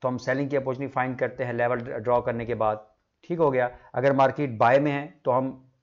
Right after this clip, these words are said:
अ, बाय की अपॉर्चुनिटी फाइंड करते हैं। लेकिन अभी मार्केट एक रेंज में आ चुकी है, ठीक है, न्यूज़ की वजह से। अभी मार्केट ने जिस तरीके से जा रही थी, लेकिन मार्केट एक रेंज में आ चुकी है। तो आपने करना क्या है ट्रेडर्स, अगर आप इंट्राडे ट्रेडिंग की बात कर रहे हैं,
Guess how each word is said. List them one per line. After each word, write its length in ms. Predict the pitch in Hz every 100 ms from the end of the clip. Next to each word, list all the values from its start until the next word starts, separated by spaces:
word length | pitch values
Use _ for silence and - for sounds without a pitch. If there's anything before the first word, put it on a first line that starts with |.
| -
अ, 60 |
बाय 260 | 107 110 123
की 120 | 123
अपॉर्चुनिटी 320 | 139 135 135
फाइंड 220 | 127 127 123
करते 220 | 117 120
हैं। 140 | 117 - _ _ -
लेकिन 200 | 139 165
अभी 220 | 147 175
मार्केट 420 | 156 143 139 151
एक 220 | 151 143
रेंज 240 | 123 131 135
में 120 | 135
आ 120 | 110
चुकी 260 | 101 104 110
है, 80 | 104
ठीक 180 | 143
है, 140 | 196 196
न्यूज़ 320 | 120 127 127
की 100 | 131
वजह 180 | 120 127
से। 160 | 127
अभी 200 | 143 127
मार्केट 440 | 123 120 110 127 135
ने 140 | 160
जिस 180 | 127 117
तरीके 200 | 127 127
से 60 | 107
जा 160 | 110
रही 100 | 127
थी, 80 | 139
लेकिन 200 | 131 117
मार्केट 400 | 113 107 120 -
एक 120 | 127 113
रेंज 220 | 123 127
में 60 |
आ 100 | 127
चुकी 240 | 117 123 131
है। 180 | 139 - - _ _
तो 80 | 139
आपने 240 | 135 165
करना 320 | - 143 165 165
क्या 140 | 165
है 60 | 156
ट्रेडर्स, 340 | 143 147 156
अगर 200 | 147 135
आप 220 | 135 135 135 127
इंट्राडे 380 | 135 135 165 156
ट्रेडिंग 280 | 151 135 139
की 60 | 131
बात 280 | 117 117
कर 140 | 123 131
रहे 100 | 147
हैं, 160 | 147